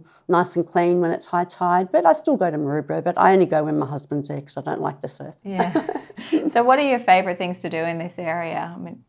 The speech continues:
Speaker 2: you've got Marn Pool.
Speaker 1: Yes, I like going walking with the dog. We go to Centennial Park. Um,
Speaker 2: Yeah.
Speaker 1: we go to Heffron Park. We walk around there as well.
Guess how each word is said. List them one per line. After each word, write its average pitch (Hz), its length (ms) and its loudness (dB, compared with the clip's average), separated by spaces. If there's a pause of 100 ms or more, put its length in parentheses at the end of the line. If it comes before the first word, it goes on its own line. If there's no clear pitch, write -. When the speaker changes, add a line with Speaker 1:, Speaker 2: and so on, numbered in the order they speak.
Speaker 2:
you've 180 160 -4
got 170 140 0
Marn 165 260 0
Pool. 190 400 -2 (100)
Speaker 1:
Yes, 190 400 0
I 196 140 4
like 175 320 6
going 175 280 2
walking 175 300 4
with 165 100 0
the 165 80 -2
dog. 214 360 6
We 202 100 -2
go 175 160 -2
to 165 80 -10
Centennial 185 560 -2
Park. 214 600 0
Um, 180 580 -2
Speaker 2:
Yeah. 190 200 -6
Speaker 1:
we 180 140 4
go 170 400 0
to 175 240 -8
Heffron 226 400 0
Park. 262 340 4
We 202 60 -4
walk 180 240 -4
around 175 320 -2
there 247 220 -4
as 220 200 -10
well. 269 320 2